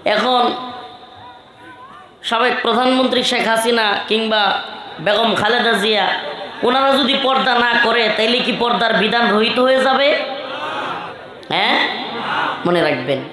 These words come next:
কেউ পর্দা না করতে পারে, কিন্তু পর্দার বিধান কি হয় নাই?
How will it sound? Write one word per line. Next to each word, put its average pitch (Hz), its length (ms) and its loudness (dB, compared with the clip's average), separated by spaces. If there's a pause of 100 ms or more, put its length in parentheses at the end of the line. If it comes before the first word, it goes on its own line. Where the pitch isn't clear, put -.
(420)
কেউ 392 240 2
পর্দা 330 320 2
না 294 160 2
করতে 277 360 0
পারে, 220 300 2
কিন্তু 226 300 -2
পর্দার 262 360 2
বিধান 269 460 2
কি 302 80 0
হয় 285 180 2
নাই? 294 340 2